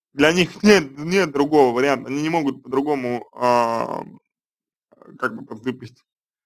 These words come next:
Вот. И для них это единственный выход. Прощение — это понимание, прощение — это любовь, прощение — это принятие,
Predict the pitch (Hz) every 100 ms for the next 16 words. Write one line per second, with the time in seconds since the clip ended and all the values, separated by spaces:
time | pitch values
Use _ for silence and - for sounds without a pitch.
0 | _ _ 220 - - _ _ _ _ _
1 | _ _ _ _ _ _ _ _ - 160
2 | 196 247 269 196 165 160 - 165 135 123
3 | 110 - _ _ _ _ _ _ _ _
4 | _ _ - _ _ 170 165 - - 240
5 | 190 160 156 165 170 165 127 113 - 139
6 | 127 - 190 175 139 127 139 147 123 -
7 | _ _ _ _ _ _ _ _ _ _
8 | _ - 151 143 - 208 196 170 151 135
9 | 151 160 147 127 -